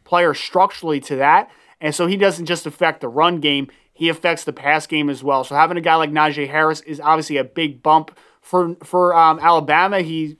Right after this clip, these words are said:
you know, has over twenty touchdowns on the season. He, he over twelve hundred yards. He's been a very, um, dominating piece for this Alabama offense, for a team that, hey, you know, guys like Jaylen Waddle and Devonta Smith and John Mechie,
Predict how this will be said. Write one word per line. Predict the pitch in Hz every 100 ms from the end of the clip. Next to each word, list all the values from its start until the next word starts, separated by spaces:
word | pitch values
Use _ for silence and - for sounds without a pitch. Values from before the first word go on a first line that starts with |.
| -
you |
know, | 151
has | 143 147 135 -
over | 165 156
twenty | - 170 170
touchdowns | 160 170 165 175 165 160
on | 151 156
the | 143
season. | - 175 170
He, | 165
he | 156 156
over | 156 160 151
twelve | - 165
hundred | 151 160 151
yards. | 151 170 175 151
He's |
been | 139 165
a | 151
very, | 135 160 170 160 147 _ _ _ _
um, | 139 135 131 _ 151 _
dominating | 175 185 208 190 170 151 131
piece | - 208 214 180 -
for | -
this | 165 151
Alabama | 160 160 160 156 139
offense, | 156 175 175 190 190 190
for | - 165
a | 156 147
team | - 175 175
that, | 160 160
hey, | 165 165
you | 139 143 151
know, | 139
guys | 135 135 160 165
like | 151
Jaylen | 147 170 160 151
Waddle | 165 180 165 156
and | 151
Devonta | 143 160 170 139 143
Smith | - 196 190 170 160
and | 156 139
John | 165 170 160
Mechie, | 170 151 - 170 156 143